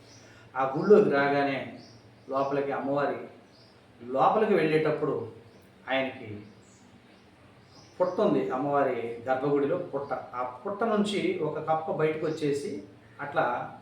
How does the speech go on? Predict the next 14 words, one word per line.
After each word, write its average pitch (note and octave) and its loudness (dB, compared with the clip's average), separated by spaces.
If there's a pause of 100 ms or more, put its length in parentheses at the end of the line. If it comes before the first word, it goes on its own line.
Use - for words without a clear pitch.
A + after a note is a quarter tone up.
దారికి D#3 0
అడ్డంగా D3+ 0
నిలబడింది. B2+ -6
మనమైతే D#3+ 0 (240)
ఆ E3+ 0
చీపురుతోనో D#3+ 0
కర్రతోనో D3 -2
దాన్ని C3 -4
అవతలికి C3 -8
నెట్టేస్తాం. - -14 (180)
కానీ C#3 -6
ఆ B2+ -10
మహానుభావుడు, C#3+ -4 (800)
"అయ్యా, C3 2